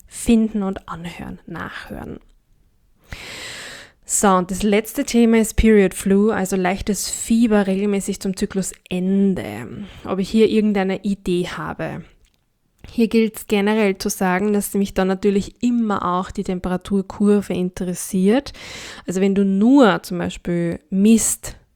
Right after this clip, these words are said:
rund um den Periodenstart oder Zyklusende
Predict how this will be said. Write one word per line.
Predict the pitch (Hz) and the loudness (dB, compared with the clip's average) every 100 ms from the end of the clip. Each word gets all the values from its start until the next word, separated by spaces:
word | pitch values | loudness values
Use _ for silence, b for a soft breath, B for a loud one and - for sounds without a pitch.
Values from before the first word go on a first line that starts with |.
| _ _ - | _ _ -2
rund | 196 240 220 | 4 4 4
um | 202 | 2
den | 190 | 0
Periodenstart | 196 185 185 185 180 180 - - - 170 165 220 247 - | 0 0 0 0 -2 -6 -10 -10 -6 -2 0 -2 -2 -4
oder | 180 180 | -4 -2
Zyklusende | 202 - 185 - 196 185 190 202 226 | -6 -4 -6 -4 -2 0 0 2 2